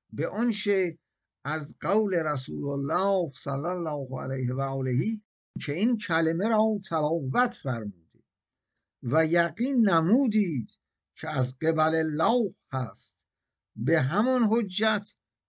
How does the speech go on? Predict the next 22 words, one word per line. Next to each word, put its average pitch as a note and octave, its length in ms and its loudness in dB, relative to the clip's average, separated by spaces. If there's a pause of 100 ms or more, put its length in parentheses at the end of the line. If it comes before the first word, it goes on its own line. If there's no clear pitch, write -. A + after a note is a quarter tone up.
(200)
اینجا E3+ 800 0 (440)
اثبات E3 680 -4
یقین E3 540 0
می C3 240 -2
شود، A2+ 380 -18 (500)
زیرا A3 680 0 (240)
که E3+ 180 -6
اگر D#3+ 400 -2
در D#3 220 -4
آنجا D#3 500 -6 (360)
می C#3+ 160 -4
گفتند D#3 840 -2 (520)
که C#3 140 -4
ما D#3+ 440 0
علی D#3 180 0
الارض D#3+ 880 -2 (160)
از D3 280 -4 (180)
اتیان D#3 1000 -2
به D#3+ 240 -4
او D#3+ 300 -2 (100)
عاجز D#3 600 -2
هستند G#3 800 -2